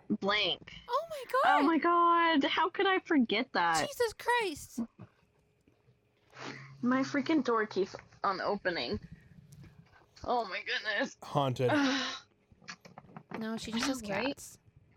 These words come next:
Speaker 1: Just haunted by racist old men.
Speaker 2: Oh my God.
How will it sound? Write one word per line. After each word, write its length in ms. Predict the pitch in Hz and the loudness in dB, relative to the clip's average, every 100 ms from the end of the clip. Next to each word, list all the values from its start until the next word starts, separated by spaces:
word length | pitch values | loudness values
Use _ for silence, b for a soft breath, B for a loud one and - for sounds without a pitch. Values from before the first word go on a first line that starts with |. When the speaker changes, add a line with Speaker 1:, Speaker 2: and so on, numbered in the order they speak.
| _ _ - _ _ _ - | _ _ -20 _ _ _ -18
Speaker 1:
Just 240 | - - | -14 -12
haunted 460 | - - 123 127 113 | -10 -4 -4 -2 -2
by 120 | 113 | -2
racist 540 | 104 110 107 110 - | -2 -4 -4 -8 -8
old 180 | 107 104 | -8 -6
men. 280 | 104 101 98 101 - _ - - _ _ _ _ _ - - - - - | -6 -6 -8 -10 -16 _ -18 -18 _ _ _ _ _ -20 -20 -20 -20 -14
Speaker 2:
Oh 120 | 220 | -10
my 160 | 202 208 | -10 -12
God. 280 | - 202 196 | -12 -12 -12